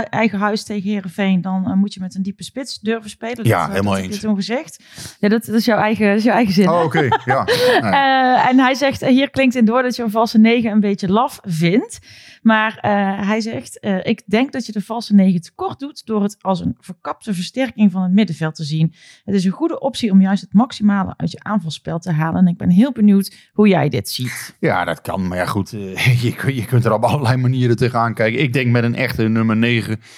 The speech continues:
Speaker 2: Hè, ik denk dat P S V gewoon met, eh, met een, eh, een nummer negen, <laughs> een, een, een spits
Speaker 1: Ja.
Speaker 2: in de punt moet spelen. En met twee buitenspelers. Dat is altijd zo.
Speaker 1: Ja.
Speaker 2: Eh, ja.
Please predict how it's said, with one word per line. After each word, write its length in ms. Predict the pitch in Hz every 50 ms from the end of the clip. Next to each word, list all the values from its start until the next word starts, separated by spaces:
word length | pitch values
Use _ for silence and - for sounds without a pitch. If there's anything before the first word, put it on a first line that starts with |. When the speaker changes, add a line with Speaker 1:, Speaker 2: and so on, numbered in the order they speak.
| - - - _ _
Speaker 2:
Hè, 240 | - 104 117 110
ik 140 | 104 101 101
denk 140 | 92 92 92
dat 140 | 95 92 -
P 60 | - 98 95 92
S 80 | 90
V 200 | - 107 104 98
gewoon 220 | 87 - 107 101 98
met, 260 | 98 98 90 - -
eh, 180 | 107 101 98 98
met 220 | 101 101 104 101
een, 180 | 101 101 101 98
eh, 80 | 101 104 101 104 101 98 101 104 98 107
een 60 | 104
nummer 200 | 107 107 107 104
negen, 560 | 107 110 113 107 87 104 104 104 104 104 101
<laughs> 60 | 98 98 - - 120 113 107 -
een, 200 | - 135 110 110 117
een, 60 | 117 107 - -
een 220 | - 113 110 101
spits 280 | - - - 139 190 202
Speaker 1:
Ja. 40 | 170
Speaker 2:
in 60 | 123 120
de 60 | 120
punt 220 | - - 131 131 127
moet 160 | 117 110 -
spelen. 380 | - - 110 107 104 107 110
En 80 | 104 107
met 120 | 110 107
twee 200 | - - 120 110
buitenspelers. 680 | 101 117 117 120 113 107 101 - 113 107 101 101 101 _ _ _ - - - _ _ _
Dat 180 | _ - 101 98
is 100 | 98 95
altijd 340 | 107 104 95 107 110 113 117
zo. 100 | - -
Speaker 1:
Ja. 180 | 202 196 190 104
Speaker 2:
Eh, 220 | 104 101 98 95
ja. 200 | 95 98 - -